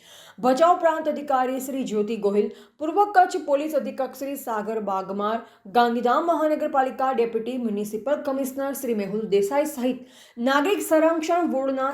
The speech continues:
શ્રીઓ અને સંબંધિત વિભાગના અધિકારીશ્રીઓ અને કર્મચારીશ્રીઓ મોટી સંખ્યામાં ઉપસ્થિત રહ્યા. નલિયામાં રાજપૂત સમાજવાડી ખાતે હવાઈ હુમલાની તાલીમ, પ્રાથમિક સારવાર અને આગની સ્થિતિમાં ત્વરિત એક્શન અંગેની નાગરિક સંરક્ષણ તાલીમ મોક ડ્રિલ અંતર્ગત આપવામાં આવી.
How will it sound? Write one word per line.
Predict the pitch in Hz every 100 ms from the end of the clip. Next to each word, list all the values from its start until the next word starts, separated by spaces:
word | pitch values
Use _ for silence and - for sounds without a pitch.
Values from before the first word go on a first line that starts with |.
| 269
શ્રીઓ | 233 240
અને | 262 220 220
સંબંધિત | 226 220 214 220 214 277
વિભાગના | 254 262 262 247 254
અધિકારીશ્રીઓ | 214 208 208 196 233 - 262 262 254 262 - - -
અને | 240 240
કર્મચારીશ્રીઓ | 233 240 214 214 226 214 269 302 277 269 262
મોટી | 214 208 311
સંખ્યામાં | 320 294 294 277 269
ઉપસ્થિત | - 208 180
રહ્યા. | 175 - _ _ _ _ _
નલિયામાં | 208 269 311 370 415 427 370
રાજપૂત | 330 339 359
સમાજવાડી | 359 339 349 311 320 320
ખાતે | 269 277 285
હવાઈ | 285 254 262
હુમલાની | 254 247 247 269
તાલીમ, | 240 214 208 247 247
પ્રાથમિક | 214 196 214 214
સારવાર | - 208 226 277
અને | 285 262
આગની | - 202 196 208
સ્થિતિમાં | 208 214 240 240 277
ત્વરિત | 285 214 208 208
એક્શન | 208 - 311
અંગેની | 311 254 262 269 285
નાગરિક | 226 214 214 214
સંરક્ષણ | - 208 196 185 285 302
તાલીમ | 277 269 285
મોક | 240 240
ડ્રિલ | 226 247
અંતર્ગત | 226 208 208 233 254
આપવામાં | 202 - 170 160
આવી. | 165 170